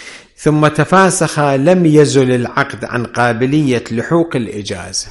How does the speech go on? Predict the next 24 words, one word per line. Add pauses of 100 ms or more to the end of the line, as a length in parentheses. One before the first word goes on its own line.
(1500)
بخلاف
ما
لو
رد
الموجب
منهما
قبل
دخو-،
قبو-،
قبول
الآخر".
نعم، (300)
إذا
قلت: (200)
"أبيعك
هذا
الكتاب
بعشرة"، (1400)
"بعتك
هذا
الكتاب
بعشرة"،
هذا
إيجاب،